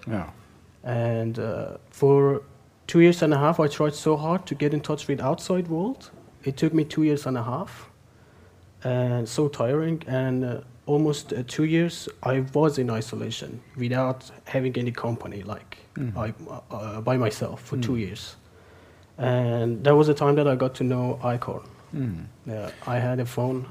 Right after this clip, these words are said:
Speaker 2: uh, I smuggled in, uh, without, uh, Australia's authority permission. Yeah,
Speaker 1: Yeah.
Speaker 2: and
Speaker 1: Yeah, 'cause this is not a place where, where you have a pencil and paper and computers and, and the,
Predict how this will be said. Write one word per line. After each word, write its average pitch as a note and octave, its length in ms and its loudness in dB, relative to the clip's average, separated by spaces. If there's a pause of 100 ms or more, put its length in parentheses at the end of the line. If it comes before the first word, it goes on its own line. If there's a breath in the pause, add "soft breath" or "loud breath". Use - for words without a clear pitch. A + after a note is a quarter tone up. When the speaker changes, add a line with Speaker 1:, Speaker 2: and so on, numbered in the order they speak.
(140)
Speaker 2:
uh, A2 260 -8 (720 loud breath)
I A#2+ 100 -4
smuggled B2 500 -2 (100)
in, B2+ 320 -2
uh, - 420 -18 (720 loud breath)
without, A2 420 -4
uh, G#2 120 -8
Australia's A#2 400 -6
authority A#2 400 -8
permission. A#2+ 560 -8 (160)
Yeah, - 120 -12
Speaker 1:
Yeah. F#2+ 280 -6
Speaker 2:
and A#2 200 -10 (920 loud breath)
Speaker 1:
Yeah, C3+ 100 6
'cause D3 160 0
this F#3 180 8
is D#3+ 120 -2
not E3+ 100 4
a C#3+ 60 -4
place C3+ 360 4
where, C3 160 2
where A#2+ 120 0
you A#2 80 0
have A2+ 240 0
a F#2+ 80 -6
pencil B2 380 -4
and A2 100 -2
paper B2 320 -2
and A2 100 -2
computers A#2 540 -4
and, G#2+ 300 -2
and G2 280 -6
the, G2 100 -6